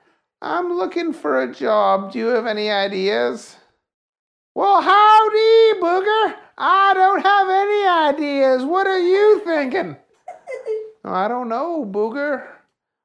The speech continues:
"Well, I don't know, Jerry," said Booger. He didn't have any ideas. "Well, hang on," said Jerry.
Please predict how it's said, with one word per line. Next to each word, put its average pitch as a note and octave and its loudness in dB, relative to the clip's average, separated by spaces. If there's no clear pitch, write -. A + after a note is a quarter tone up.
"Well, G#3+ 0
I D4+ 4
don't F#4+ -2
know, D4 -2
Jerry," F#3+ -4
said A#2+ -8
Booger. B2+ -4
He D4+ 0
didn't C#3+ -4
have - -14
any C3+ -8
ideas. B2 -6
"Well, G4+ 2
hang G#4+ 0
on," G#4+ 2
said C#3+ -8
Jerry. C3 -6